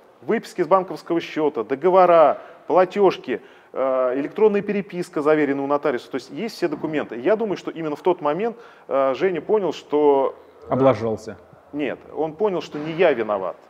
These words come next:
Speaker 2: Мгм.
Speaker 1: а виноват именно Мегаполис. Не будем говорить, кто облажался. Облажалась администрация.
Speaker 2: Получается, он доб-, добросовестно заблуждался, наверное, так будет сказать. Ну ладно,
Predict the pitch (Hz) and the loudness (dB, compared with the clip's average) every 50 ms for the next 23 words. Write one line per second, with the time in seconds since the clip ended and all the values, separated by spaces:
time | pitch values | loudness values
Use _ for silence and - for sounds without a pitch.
0 | _ _ - 120 117 113 123 127 127 143 147 160 175 196 180 175 175 160 156 151 | _ _ -16 -8 -4 -2 -2 0 0 2 2 4 6 6 4 4 0 -4 -6 -6
1 | 147 143 139 135 156 151 - 180 165 123 95 - - - - - - _ 143 175 | -6 -4 0 0 0 2 2 0 0 0 -2 -6 -14 -20 -20 -20 -16 _ -8 -6
2 | 180 247 240 190 180 143 170 175 170 175 175 - - 170 160 139 151 151 151 - | -4 -4 -4 -4 -2 0 0 0 0 -2 -4 -2 0 0 0 2 2 2 2 4
3 | 147 151 135 110 - - - 123 123 156 165 147 190 208 180 143 - 135 127 135 | 2 2 2 0 -2 -6 -6 -2 0 0 2 2 2 2 2 0 -2 -6 -8 -8
4 | 139 139 135 - - 139 127 - - - 135 123 - 160 - - 147 127 120 131 | -10 -12 -12 -4 -2 0 0 0 -2 -4 -4 -2 -2 -4 -4 -2 -4 -2 -2 -4
5 | 131 - - - 123 123 143 - 135 - - 170 160 156 - 135 117 127 127 143 | -4 -4 -6 -6 -4 -2 -2 -2 -2 -2 -4 -4 -4 -4 -8 -8 -6 -4 -2 -2
6 | 147 139 143 143 120 101 - - 113 117 120 120 123 117 - 117 - - - - | -2 -2 -2 -4 -4 -4 -6 -8 -8 -6 -6 -6 -8 -8 -10 -10 -12 -14 -18 -20
7 | 104 98 - 110 101 101 98 87 _ - - - 104 95 90 - - - - - | -20 -20 -18 -16 -14 -12 -14 -14 _ -20 -18 -16 -16 -16 -16 -16 -18 -20 -18 -18
8 | - - - - 156 190 196 147 120 117 107 | -18 -12 -4 0 2 2 2 2 0 -4 -8